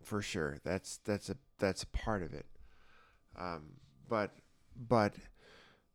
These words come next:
instead of saying, Eden, you're a brilliant young woman. You don't belong in a cosmetic salon in this surface sort of superficial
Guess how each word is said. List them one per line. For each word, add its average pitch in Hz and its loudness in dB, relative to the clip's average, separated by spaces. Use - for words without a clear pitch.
instead 123 6
of 110 6
saying, 92 0
Eden, 113 2
you're 131 6
a 123 4
brilliant 135 4
young 113 2
woman. 110 2
You 131 4
don't 123 4
belong 101 4
in 85 0
a 78 0
cosmetic 92 0
salon 90 0
in 90 -6
this 98 -4
surface - 0
sort 98 -2
of 85 -2
superficial 95 0